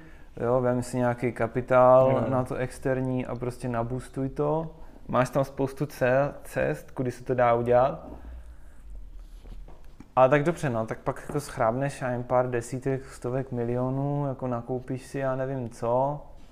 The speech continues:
Speaker 1: A co dál, jo?
Speaker 2: Hmm.
Speaker 1: Víš, jako kde získáš ten
Speaker 2: No,
Speaker 1: pleasure
Speaker 2: jasně.
Speaker 1: z toho života?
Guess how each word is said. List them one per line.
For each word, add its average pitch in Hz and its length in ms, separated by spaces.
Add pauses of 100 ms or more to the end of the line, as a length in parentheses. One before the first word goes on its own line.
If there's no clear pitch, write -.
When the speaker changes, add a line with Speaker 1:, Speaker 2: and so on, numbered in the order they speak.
(1040)
Speaker 1:
A 127 100
co 143 200
dál, 123 400
jo? 123 240 (340)
Speaker 2:
Hmm. 139 160
Speaker 1:
Víš, 165 140
jako 139 200
kde 135 200
získáš 135 440
ten 139 100
Speaker 2:
No, 131 60
Speaker 1:
pleasure 135 320
Speaker 2:
jasně. 123 120
Speaker 1:
z 101 40
toho 123 200
života? 123 580